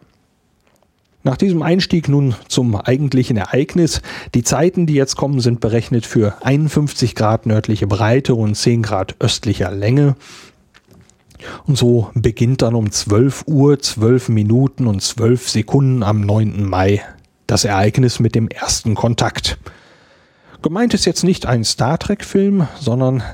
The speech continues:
der allererste Moment, an dem sich das Merkurscheibchen am Rand der Sonnenscheibe bewegt, gerade eben sichtbar wird. Das ist der erste Kontakt.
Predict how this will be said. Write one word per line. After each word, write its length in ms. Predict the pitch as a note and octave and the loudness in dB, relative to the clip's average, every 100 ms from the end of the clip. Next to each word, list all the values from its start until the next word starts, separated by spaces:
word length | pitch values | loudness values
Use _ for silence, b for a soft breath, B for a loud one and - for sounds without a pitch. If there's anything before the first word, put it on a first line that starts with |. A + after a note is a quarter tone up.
| - | -2
der 300 | G#2+ G#2+ - | 0 0 -2
allererste 680 | - A#2 C3+ A#2+ A2+ A#2 D#3 | -4 0 0 0 -2 -2 0
Moment, 560 | C3+ A2 G#2+ C#3 F3+ C#3+ | 0 2 2 2 2 0
an 200 | B2 B2+ | 0 2
dem 200 | A#2 C3 | 2 2
sich 180 | A#2 - | 0 0
das 260 | G#2 - | -2 -2
Merkurscheibchen 1300 | G#2 G#2 A#2 - E3 D3 - - A#2 D#3 - C#3+ D3 - | 0 0 0 0 0 0 0 -2 -2 -2 -2 -2 -2 -4
am 160 | A#2 | -2
Rand 480 | A2 G#2+ B2 C3+ - | 0 0 -2 -4 -2
der 140 | A#2 A#2 | 0 2
Sonnenscheibe 880 | A2 B2+ A#2+ G#2+ A2+ A2 A2+ G#2+ - | 2 2 2 2 2 2 4 2 0
bewegt, 880 | A2+ A2+ G#2+ A2+ A#2 - - - - - | 0 0 2 2 2 0 -6 -8 -10 -8
gerade 480 | A2 A2+ C#3+ B2 - | -4 0 0 0 0
eben 280 | B2 B2+ | 2 2
sichtbar 580 | A2 B2 - - A#2+ A2+ | 2 0 -2 -2 0 0
wird. 360 | A2+ A#2 - - | 0 0 -2 -4
Das 160 | G#2 | -2
ist 200 | - - - | -4 -6 -6
der 80 | |
erste 380 | - F#2 - - | -6 -6 -8 -6
Kontakt. 640 | - G#2+ - G#2 - - | -4 -2 -2 -4 -4 -10